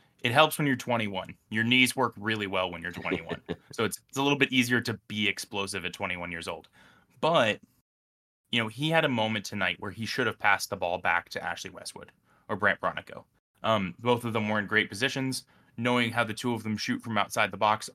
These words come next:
Speaker 1: I would have gone to Ashley Westwood. But he didn't. He,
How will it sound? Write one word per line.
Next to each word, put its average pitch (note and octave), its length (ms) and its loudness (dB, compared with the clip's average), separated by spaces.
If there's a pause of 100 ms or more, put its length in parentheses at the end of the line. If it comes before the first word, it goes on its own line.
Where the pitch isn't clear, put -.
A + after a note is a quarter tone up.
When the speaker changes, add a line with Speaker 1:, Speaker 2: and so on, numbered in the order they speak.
Speaker 1:
I G#2+ 60 4
would G2+ 100 0
have F#2 80 -10
gone G2 200 0
to E2+ 120 -2
Ashley F2 240 -2
Westwood. E2 340 -12 (560)
But C3+ 360 6 (840)
he C#3 180 -4
didn't. B2+ 260 2 (420)
He, - 240 -8